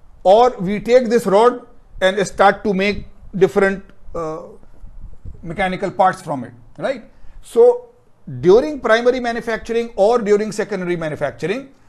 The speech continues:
there can be a lot of stresses generated inside the material.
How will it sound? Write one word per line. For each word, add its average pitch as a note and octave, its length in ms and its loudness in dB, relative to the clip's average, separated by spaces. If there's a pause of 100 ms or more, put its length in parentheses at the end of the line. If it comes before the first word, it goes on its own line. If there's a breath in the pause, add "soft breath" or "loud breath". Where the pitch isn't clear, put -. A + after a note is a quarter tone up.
(200 soft breath)
there F#3+ 300 4
can B3+ 400 -4
be B3 340 -6 (240)
a F3 80 2
lot B3+ 240 0
of A#3+ 240 0
stresses B3 680 2
generated F#3+ 720 0
inside F#3+ 500 -2 (120)
the E3 80 2
material. D3+ 460 -4